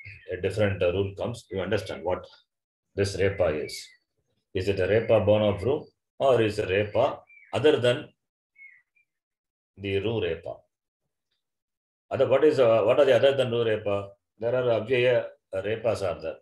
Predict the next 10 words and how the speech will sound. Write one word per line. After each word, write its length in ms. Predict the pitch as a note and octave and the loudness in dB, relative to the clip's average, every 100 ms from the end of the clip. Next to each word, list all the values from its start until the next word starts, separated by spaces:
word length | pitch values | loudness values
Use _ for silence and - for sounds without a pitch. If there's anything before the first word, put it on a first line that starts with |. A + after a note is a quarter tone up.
| _ | _
When 120 | - F2+ | -14 -10
you 100 | F2 | -2
say 260 | A#2 G#2 G2 | 2 2 2
Antar, 580 | G#2 G2+ A#2 A2+ - - _ _ _ - | -2 4 4 4 2 -6 _ _ _ -6
Pratar, 680 | F#2 G2+ G2 A2 A2+ F#2+ - - _ _ _ _ - | -2 0 2 2 2 0 -6 -16 _ _ _ _ -8
Punar, 460 | G2+ G#2+ A#2 G2+ - - _ _ _ _ _ _ _ | -2 0 0 -2 -8 -18 _ _ _ _ _ _ _
Repa 540 | G#2+ A#2+ C3+ C3 B2 B2 - _ _ _ _ _ _ _ _ _ _ _ _ _ _ | -2 0 2 2 2 0 -10 _ _ _ _ _ _ _ _ _ _ _ _ _ _
of 320 | G2+ G#2 G2+ | -4 -4 -4
those 460 | F#2 A#2+ G2+ - _ _ - | -4 -2 -2 -6 _ _ -8
Avyaya, 420 | G2 A#2+ G2+ - | -4 -2 -2 -4